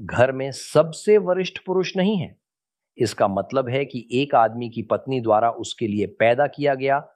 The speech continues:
पहला बेटा। घर का पिता या दादा जरूरी नहीं कि ज्येष्ठ ही हो।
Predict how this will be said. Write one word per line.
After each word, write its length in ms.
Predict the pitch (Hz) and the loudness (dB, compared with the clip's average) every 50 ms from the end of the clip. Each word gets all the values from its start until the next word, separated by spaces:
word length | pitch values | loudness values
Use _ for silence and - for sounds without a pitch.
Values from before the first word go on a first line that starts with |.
| _ _ _ _ _ | _ _ _ _ _
पहला 320 | - 98 92 104 101 95 87 | -2 0 0 0 0 0 -2
बेटा। 400 | 85 80 76 - - - - _ _ _ _ _ _ _ _ _ _ _ _ _ 110 | -4 -6 -8 -10 -14 -16 -20 _ _ _ _ _ _ _ _ _ _ _ _ _ -6
घर 220 | 98 101 127 135 | 2 2 2 2
का 140 | 131 - 123 | 4 0 0
पिता 320 | 110 - 117 113 123 120 | 0 0 -2 0 2 2
या 180 | 117 117 117 110 | 2 2 0 0
दादा 680 | 101 101 107 110 110 120 120 123 135 - _ _ _ _ _ - | 2 4 2 4 4 2 0 0 -2 -6 _ _ _ _ _ -12
जरूरी 520 | 98 87 101 110 107 117 123 127 135 135 | -6 0 0 2 2 2 0 0 0 0
नहीं 260 | 123 117 113 127 139 123 | -2 -2 -2 -2 -4 -4
कि 120 | - 120 | -6 -8
ज्येष्ठ 520 | 104 90 90 104 120 135 143 139 135 - - - - | -8 -6 0 2 4 4 4 2 -2 -6 -10 -8 -4
ही 140 | 113 117 110 | -4 -2 -2
हो। 320 | 92 78 82 - - _ | -2 -4 -6 -10 -10 _